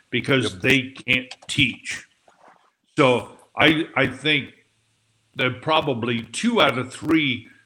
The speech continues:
Speaker 1: public school teachers are gonna vote for this, even if they're protesting out in front of my <laughs> office because the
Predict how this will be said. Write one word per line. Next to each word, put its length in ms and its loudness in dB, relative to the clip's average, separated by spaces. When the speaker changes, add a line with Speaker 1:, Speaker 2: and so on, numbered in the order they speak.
Speaker 1:
public 300 0
school 380 -2
teachers 640 -4
are 120 0
gonna 260 2
vote 320 0
for 80 -4
this, 320 -2
even 320 2
if 160 2
they're 120 0
protesting 800 0
out 160 -2
in 100 -12
front 220 -2
of 80 -2
my 200 -8
<laughs> 20 8
office 760 6
because 540 2
the 120 -2